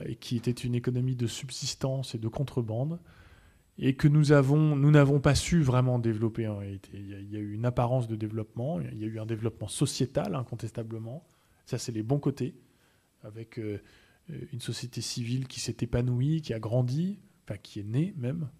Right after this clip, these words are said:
avec, euh, le fait que les femmes ont pris leur place, la place qui leur, qui leur revient, euh,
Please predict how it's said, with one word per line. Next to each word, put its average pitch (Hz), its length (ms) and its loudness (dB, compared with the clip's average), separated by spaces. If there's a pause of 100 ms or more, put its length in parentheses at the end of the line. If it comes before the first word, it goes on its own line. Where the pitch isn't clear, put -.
(800)
avec, 123 400 0
euh, 110 580 0
le 120 140 0
fait 131 240 -2
que 131 100 0
les 127 140 2
femmes 135 300 -2
ont 127 80 -2
pris - 180 0
leur 139 180 2
place, - 440 -2 (160)
la - 80 -14
place - 260 -6
qui - 160 -10
leur, 101 340 -10 (720)
qui - 160 -10
leur 107 280 -4
revient, 117 400 2 (720)
euh, 110 800 -6